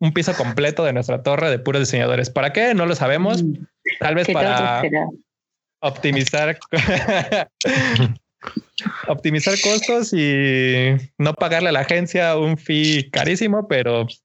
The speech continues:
Speaker 1: todavía no sabemos qué hacemos. Y ahí voy también, corporativo. Y realmente ahí es donde te empiezas a dar cuenta cuáles son todas las implicaciones de tu trabajo, que es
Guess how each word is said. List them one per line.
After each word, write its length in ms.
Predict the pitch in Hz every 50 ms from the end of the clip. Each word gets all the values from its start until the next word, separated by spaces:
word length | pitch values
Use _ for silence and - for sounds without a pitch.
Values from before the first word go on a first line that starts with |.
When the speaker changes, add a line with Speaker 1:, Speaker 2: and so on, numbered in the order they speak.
| _ _
Speaker 1:
todavía 260 | _ 156 156 156 156
no 80 | 151 147
sabemos 300 | 135 139 135 135 131 127
qué 80 | - 131
hacemos. 340 | 123 127 131 131 127 -
Y 80 | - 135
ahí 160 | 127 131 139
voy 180 | 135 135 135 135
también, 440 | - - 127 120 113 110 110 - _ _ _ _ - - - - - - _ _
corporativo. 760 | - 135 131 127 139 127 127 131 - 156 143 127 120 110 117 - - - - - - _ _ _ _ _ _ _ _ _ _ _
Y 720 | 123 123 123 123 123 127 123 123 120 120 120 120 120 120 120
realmente 340 | 123 131 143 151 160 160 175
ahí 60 | 175
es 60 | 170
donde 120 | 175 160 143
te 40 |
empiezas 280 | 135 127 135 139 139 -
a 40 | 143
dar 140 | 127 131 127
cuenta 320 | - 139 123 127 143 139 -
cuáles 300 | - 127 131 131 131 127
son 160 | 143 131 123
todas 280 | 139 127 131 139 143 139
las 200 | 127 123 - -
implicaciones 640 | 131 127 135 127 - 127 127 - 135 131 139 147
de 80 | 143 127
tu 120 | 123 127
trabajo, 560 | 127 131 127 135 165 180 139 113 143 135 135 131
que 400 | - 135 131 131 131 131 135 135
es 200 | 135 - -